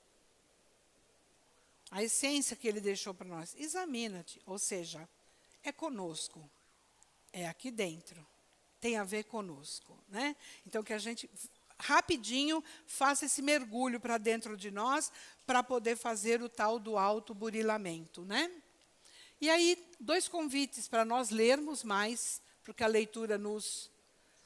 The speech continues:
abre a mente, nos ajuda a viajar, compreender e melhorar.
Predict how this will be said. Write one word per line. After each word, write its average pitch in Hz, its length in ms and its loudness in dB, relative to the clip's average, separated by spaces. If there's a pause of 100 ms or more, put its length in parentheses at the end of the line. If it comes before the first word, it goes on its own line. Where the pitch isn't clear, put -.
abre 196 420 0
a 180 60 0
mente, 220 500 -2
nos 202 220 -6
ajuda 196 440 -4
a - 20 -4
viajar, 190 540 -4
compreender 185 760 -4
e 180 60 -4
melhorar. 180 680 -2